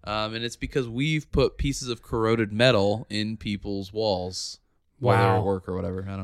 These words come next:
Speaker 1: know.
Speaker 2: we don't even have a radio signal, so we need
Speaker 1: Yeah.
Speaker 2: to generate one
Speaker 1: Yeah,
Speaker 2: somehow
Speaker 1: first of all, we need to
Speaker 2: first.
Speaker 1: s-, yeah, first of all, we need to put this on the radio.
Speaker 2: Oh my goodness, this is a great idea.
Speaker 1: Yeah, it's a long-term strategy, and it may,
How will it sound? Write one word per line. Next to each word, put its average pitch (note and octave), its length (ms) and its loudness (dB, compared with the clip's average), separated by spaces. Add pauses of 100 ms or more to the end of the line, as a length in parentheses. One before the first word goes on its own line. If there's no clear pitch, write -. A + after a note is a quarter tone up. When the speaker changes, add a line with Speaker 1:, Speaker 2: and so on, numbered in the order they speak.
Speaker 1:
know. D3+ 40 10
Speaker 2:
we G3+ 100 8
don't G#3+ 120 8
even D#3+ 200 8
have E3 160 6
a F#3+ 80 6
radio G#2+ 340 2
signal, G#2 560 -2 (320)
so - 100 0
we E3 80 6
need F#3+ 120 6
Speaker 1:
Yeah. B2 100 6
Speaker 2:
to G2+ 60 2
generate C#3+ 320 8
one G#2+ 200 2
Speaker 1:
Yeah, A2+ 100 2
Speaker 2:
somehow A#2+ 180 6
Speaker 1:
first A2 140 6
of - 80 2
all, D3+ 120 10
we C3+ 60 8
need B2 140 4
to B2 80 -2
Speaker 2:
first. - 180 -6
Speaker 1:
s-, A2+ 40 -4
yeah, F2 240 -2
first C#3+ 220 -4
of C3+ 60 -4
all, A#2 80 0
we A2 80 -2
need G#2+ 100 -2
to G2+ 60 -8
put - 180 -2
this G#2 160 -6
on G#2 140 -2
the G2+ 80 -4
radio. F#2 480 -6 (360)
Speaker 2:
Oh - 160 -18
my B2+ 220 4
goodness, A2 480 -2
this E3 180 2
is C3+ 80 -2
a C3 80 4
great C#3 240 2
idea. G2 440 -2
Speaker 1:
Yeah, - 260 -10 (100)
it's A2+ 120 -12
a F#3+ 60 0
long-term E3 540 2
strategy, F#2 640 0
and G#2+ 120 -6
it A2+ 140 -4
may, A#2+ 520 2